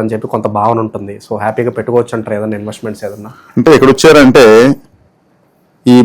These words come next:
Speaker 2: మేషరాశి వాళ్ళకు చెప్పాల్సింది ఏంటంటే లేట్గా మ్యారేజ్ చేసుకుంటున్న వాళ్ళు ఏలినాటి శని ఉన్నా వాళ్ళకి లెక్కలేదు.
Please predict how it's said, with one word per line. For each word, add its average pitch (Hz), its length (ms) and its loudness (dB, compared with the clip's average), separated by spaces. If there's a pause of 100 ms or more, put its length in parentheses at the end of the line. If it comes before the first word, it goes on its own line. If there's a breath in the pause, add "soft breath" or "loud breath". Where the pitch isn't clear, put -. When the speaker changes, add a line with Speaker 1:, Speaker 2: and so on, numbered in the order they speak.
Speaker 2:
మేషరాశి 147 440 4
వాళ్ళకు 123 260 2 (220)
చెప్పాల్సింది 113 400 0
ఏంటంటే 98 640 0 (1500)
లేట్గా 147 260 4 (100)
మ్యారేజ్ 143 260 4
చేసుకుంటున్న 123 400 -2
వాళ్ళు 117 200 4 (560)
ఏలినాటి 131 260 2
శని 127 100 0
ఉన్నా 131 140 4
వాళ్ళకి 107 220 2
లెక్కలేదు. 95 300 0